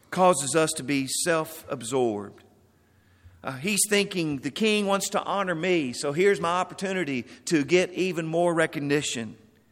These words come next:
And that's why he offers this recommendation. And now he's forced to honor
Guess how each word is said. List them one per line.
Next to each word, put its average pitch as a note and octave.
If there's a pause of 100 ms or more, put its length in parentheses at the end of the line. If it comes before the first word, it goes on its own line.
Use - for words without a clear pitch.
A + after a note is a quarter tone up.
(960)
And C3+
that's G3+
why F3+
he E3
offers D#3+
this C#3
recommendation. B2+ (840)
And B2+
now F3
he's E3
forced C3 (360)
to C3+
honor B2+